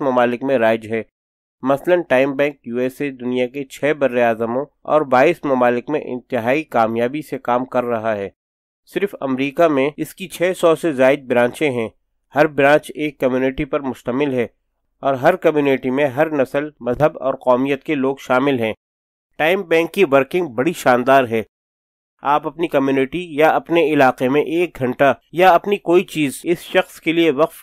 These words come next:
करें। आप इसके लिए कोई काम करें।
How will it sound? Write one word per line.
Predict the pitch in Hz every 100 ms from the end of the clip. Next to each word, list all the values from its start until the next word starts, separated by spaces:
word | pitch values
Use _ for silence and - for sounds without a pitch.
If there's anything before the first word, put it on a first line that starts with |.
| -
करें। | 127 117 - _ _ _ _ -
आप | 143 156
इसके | 175 - 185
लिए | 190 196
कोई | 196 190
काम | 135 131 147
करें। | 131 110